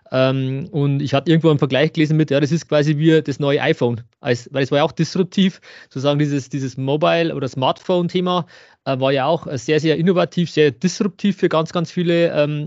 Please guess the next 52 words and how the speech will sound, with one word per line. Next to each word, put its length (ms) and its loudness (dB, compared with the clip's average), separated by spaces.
Phasen. 300 2
Und 80 -2
man 100 0
sieht 160 0
ja 140 4
auch, 200 2
glaub 160 0
ich, 120 0
bei 120 2
den 220 -2
Downloadzahlen 720 0
oder 160 -2
bei 100 0
den 160 -2
Registrierungen, 760 0
wie 80 2
schnell 380 0
innerhalb 340 0
von 100 -6
einem 260 -2
Monat 260 -2
kann 160 -2
und 140 -2
wie 100 2
viele 220 2
Millionen 320 0
Menschen 320 -2
sich 180 -4
registriert 440 0
haben. 300 -2
Ähm, 260 -4
das 240 -4
ist, 200 -4
sind 200 -2
einfach 320 0
Fakten, 420 -2
wo 60 2
man 140 2
sieht, 280 0
okay, 280 -2
das, 240 -2
da 100 0
geht's 240 -2
wirklich, 500 0
äh, 160 -2
das 120 -2
ist 120 -2
ein 100 -2
heißes 340 -4
Thema, 340 -2
cooles 300 0
Thema. 320 0